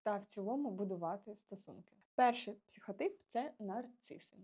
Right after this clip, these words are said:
Нарцисичний радикал, ще його називають. Е, це всі люди, м, які,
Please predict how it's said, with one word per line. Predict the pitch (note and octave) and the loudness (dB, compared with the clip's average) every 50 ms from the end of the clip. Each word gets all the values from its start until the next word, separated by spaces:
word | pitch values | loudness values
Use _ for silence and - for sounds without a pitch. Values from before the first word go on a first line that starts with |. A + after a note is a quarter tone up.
| G3+ | -6
Нарцисичний | G3 A3 A3 A3 A3 - G3 F#3 - - - - - - A#3 A3 - | -2 -2 -2 -2 -2 -6 -8 -6 -4 -6 -6 -6 -6 -8 -8 -8 -6
радикал, | - G3+ F#3+ F#3 F#3+ - - C#3 - - - | -4 -6 -6 -6 -6 -6 -6 -6 -6 -8 -12
ще | - - - F3 | -16 -12 -10 -10
його | E3 F3+ F3+ F#3 | -10 -8 -8 -10
називають. | E3+ F3 F3+ D#3+ D3 C#3+ - - _ - - - - - - - - | -10 -10 -8 -8 -8 -8 -10 -14 _ -20 -20 -20 -20 -20 -12 -4 -2
Е, | G#3+ G#3 | -2 -2
це | G3+ G#3 - C#4 C4+ | 0 2 4 4 4
всі | C#4 - - - B3+ A3+ G3+ F#3 | 2 -2 -6 -2 0 0 2 2
люди, | F3 F#3+ C4+ E4 E4 B3+ G3+ F3+ F#3 - _ - G#3+ | 2 2 2 2 4 2 0 -2 -2 -8 _ -8 -4
м, | G#3 G3+ G3+ F#3+ | -4 -2 -2 0
які, | F#3+ F#3 F3+ F#3+ - _ - A#3+ B3 B3+ B3 B3 B3 B3 | 0 0 -2 -2 -6 _ -2 -2 0 2 2 0 -2 -4